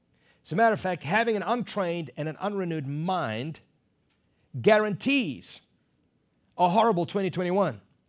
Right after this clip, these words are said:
Even if the stock market is a home run in twenty twenty-one,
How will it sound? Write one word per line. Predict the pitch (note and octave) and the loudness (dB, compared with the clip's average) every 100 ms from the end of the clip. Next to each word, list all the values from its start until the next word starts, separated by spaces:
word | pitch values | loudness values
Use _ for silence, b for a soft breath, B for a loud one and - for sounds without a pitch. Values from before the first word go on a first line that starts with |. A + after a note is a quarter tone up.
| B B B - | B B B 2
Even | C#4+ C#4+ | 4 4
if | A3 G3+ - - _ _ | 2 0 -2 -16 _ _
the | F3 | -6
stock | - A#3+ A#3+ G3 | -2 0 0 0
market | E3 B2+ E3 - _ _ _ _ _ _ _ _ _ _ _ - | -2 -2 -6 -10 _ _ _ _ _ _ _ _ _ _ _ -4
is | F3 | -2
a | F#3 | 2
home | G#3 A3 G#3 | 2 2 2
run | G3 C#3+ | 0 -2
in | D3 | -4
twenty | F#3 F#3+ | -4 -4
twenty-one, | D#3+ F3+ E3 G3 F3 A#2 | -4 -4 -2 -2 -2 -6